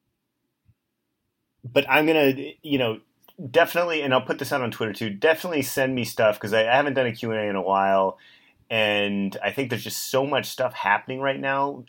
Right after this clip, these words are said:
I, I've tried to keep the deep dives to the point where they just focus totally on one issue, but there's a lot of, like, news and notes that maybe doesn't warrant a complete deep dive,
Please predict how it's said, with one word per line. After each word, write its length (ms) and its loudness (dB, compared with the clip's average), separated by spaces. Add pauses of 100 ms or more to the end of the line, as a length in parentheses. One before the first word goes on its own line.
I, 200 0
I've 140 -2
tried 500 2
to 80 -12
keep 320 -8
the 80 -6
deep 320 -4
dives 480 -2 (540)
to 100 -2
the 80 2
point 400 -4
where 240 2
they 140 -2
just 280 -2
focus 380 -2
totally 380 2
on 120 0
one 160 0
issue, 240 -2
but 140 0
there's 140 -2
a 60 0
lot 220 0
of, 60 2
like, 160 0
news 320 -2
and 140 -2
notes 480 -2 (500)
that 160 0
maybe 220 -2
doesn't 400 -2
warrant 220 -2
a 40 0
complete 440 -6
deep 200 -4
dive, 400 -2